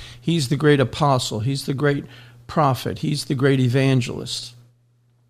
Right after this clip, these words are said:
He's the great pastor and sh-, and shepherd of our souls. He's the great teacher, right? And, uh, and, and so that's Jesus's mantle, his anointing, and it's divided into five parts: apostle, prophet,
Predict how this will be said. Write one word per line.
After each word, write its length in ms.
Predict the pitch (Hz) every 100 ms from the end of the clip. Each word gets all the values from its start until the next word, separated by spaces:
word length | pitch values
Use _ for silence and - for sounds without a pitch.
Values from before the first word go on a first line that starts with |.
| - -
He's 240 | 147 135
the 100 | 151
great 300 | 135 131 104
pastor 480 | - 123 131 - 117
and 240 | 117 117
sh-, 140 | - -
and 120 | 131 117
shepherd 340 | - 123 123
of 120 | 113
our 100 | 117
souls. 560 | 104 - 151 123 117 - - - - - -
He's 300 | 160 160 -
the 80 | 131
great 360 | 131 117 117
teacher, 520 | - 143 135 - - 95
right? 300 | - 123 - - - - - - -
And, 320 | 135 127 120
uh, 300 | 120 117 -
and, 160 | 143 143 -
and 160 | 139
so 160 | - 131
that's 300 | 143 147 -
Jesus's 720 | 123 147 165 160 - 143 120
mantle, 540 | 139 135 139 143 131 110
his 220 | 143 143
anointing, 600 | 135 127 127 123 123 113
and 80 | 110
it's 160 | -
divided 520 | - 117 120 135 127
into 200 | 123 113
five 380 | 104 123 110 110
parts: 600 | - 143 - - - - - - - - - -
apostle, 500 | 131 - 131 139 -
prophet, 600 | 131 - 123 110 - 113